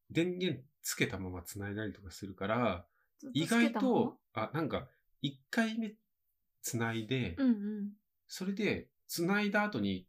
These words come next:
Speaker 1: 抜いたりとかってあんましないっぽくて。
Speaker 2: あー、そうかもね。
Speaker 1: うん。
Speaker 2: うちはさ、
Speaker 1: なんか気づきづらい
Speaker 2: なんか抜いたんだよね。
Speaker 1: 抜いたんだよ。
Speaker 2: なんで抜いたんだっけな。
Speaker 1: 抜いたか再起動したかなんか、電源切って。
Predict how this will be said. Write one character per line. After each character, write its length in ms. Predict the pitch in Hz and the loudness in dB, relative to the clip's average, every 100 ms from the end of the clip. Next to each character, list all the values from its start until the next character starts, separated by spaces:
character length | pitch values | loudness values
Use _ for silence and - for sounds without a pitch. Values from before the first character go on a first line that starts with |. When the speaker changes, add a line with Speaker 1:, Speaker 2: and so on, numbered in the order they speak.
| _ | _
Speaker 1:
抜 240 | 127 143 190 | 4 6 4
い 100 | 185 | 2
た 120 | 202 | 0
り 120 | 143 | 0
と 80 | - | -2
か 100 | - | -6
っ 80 | - | -6
て 80 | - | -10
あ 100 | - 196 | -2 0
ん 120 | 226 | 0
ま 80 | 208 | 0
し 180 | - | -2
な 100 | 214 | -4
い 100 | 214 | -4
っ 20 | 208 - - | -8 -12 -10
ぽ 80 | - | -8
く 60 | - | 0
て。 60 | |
Speaker 2:
あ 60 | 233 214 214 208 | 2 4 2 0
ー、 40 | |
そ 180 | - 320 | -2 -2
う 40 | |
か 140 | 240 190 | 0 -2
も 100 | 190 | -4
ね。 340 | 190 196 233 | -6 -6 -6
Speaker 1:
う 60 | 226 | -4
ん。 160 | 202 - - 285 | -4 -6 0 2
Speaker 2:
う 20 | |
ち 80 | - | 8
は 160 | 466 440 | 10 10
さ、 140 | 247 | 10
Speaker 1:
な 220 | 294 277 233 | 10 10 8
ん 20 | |
か 20 | |
気 60 | 233 | 6
づ 20 | |
き 40 | |
づ 40 | - | 4
ら 60 | |
い 40 | 302 | 6
Speaker 2:
な 80 | 240 | 6
ん 40 | |
か 60 | 247 | 6
抜 140 | 294 | 6
い 40 | |
た 120 | 330 302 | 6 4
ん 60 | |
だ 80 | 185 | 2
よ 80 | 156 | -4
ね。 160 | 131 135 | 0 2
Speaker 1:
抜 120 | 214 | 4
い 60 | 208 | 4
た 120 | 208 | 0
ん 100 | 110 | 0
だ 60 | |
よ。 120 | 90 - _ 302 | -2 -6 _ -4
Speaker 2:
な 120 | 349 | 0
ん 60 | |
で 80 | 247 | 2
抜 120 | 190 | 0
い 60 | 202 | -4
た 120 | 220 | -6
ん 80 | 202 | -8
だ 60 | 202 | -10
っ 40 | |
け 100 | - | -12
な。 120 | 196 185 _ _ _ _ _ _ | -16 -16 _ _ _ _ _ _
Speaker 1:
抜 140 | 139 202 | 4 4
い 100 | 202 | 4
た 120 | 214 | 2
か 80 | 123 | 4
再 240 | 135 131 | 2 0
起 100 | 147 | 0
動 140 | 120 | -2
し 80 | - | -2
た 100 | 101 | -4
か 120 | - | -6
な 80 | 90 | -8
ん 80 | 85 | -8
か、 100 | 117 | -6
電 160 | 110 120 | -2 0
源 180 | 113 101 | 0 -4
切 200 | 120 - | -6 -6
っ 40 | _ | _
て。 240 | 92 - | -8 -8